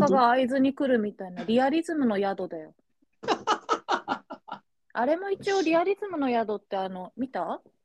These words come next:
Speaker 2: 見てる、もちろん。山下さん見てる、
Speaker 1: うん。
Speaker 2: 山下監督見てる。
Speaker 1: うん。あの人いいよね。
Speaker 2: うん。
Speaker 1: 続編も出たの見た？リアリズムの宿ツーみたいなやつ。
Speaker 2: リアリズムの宿ツー？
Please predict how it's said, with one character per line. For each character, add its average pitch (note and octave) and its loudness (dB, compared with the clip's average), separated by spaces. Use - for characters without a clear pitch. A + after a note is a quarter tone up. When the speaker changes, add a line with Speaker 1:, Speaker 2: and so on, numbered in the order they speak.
Speaker 2:
見 - 2
て B2 6
る、 A2 6
も A2+ 4
ち A2+ -2
ろ G#2 -4
ん。 G2+ 0
山 A2 2
下 - -2
さ G#2 -4
ん - 2
見 G#3 0
て G3 -4
る、 - -2
Speaker 1:
う - -2
ん。 - -10
Speaker 2:
山 G3+ -6
下 G3+ -6
監 G#3+ -2
督 G3+ -2
見 G#3 -2
て - -6
る。 G#3+ 0
Speaker 1:
う - 4
ん。 C4+ 4
あ - 4
の D#4 4
人 D#4+ -2
い C#4+ 0
い - 0
よ B3 0
ね。 G#3 -6
Speaker 2:
う G#3 -12
ん。 A#3 -20
Speaker 1:
続 A#3 2
編 F4+ 0
も F#4 -4
出 F#4+ 0
た E4+ 2
の G3 0
見 A#3 0
た？ E3 -6
リ G3 -2
ア G#3 2
リ A3+ 0
ズ G#3+ -6
ム G3+ -6
の F#3 -6
宿 F3 -4
ツ F#3+ -8
ー F3 -6
み E3+ -16
た D#3+ -16
い D3 -18
な - -20
や - -20
つ。 - -20
Speaker 2:
リ A2+ 4
ア D#4 8
リ F#4+ 6
ズ G#4 4
ム - 4
の - 2
宿 G3 -6
ツ - -4
ー？ G2+ -4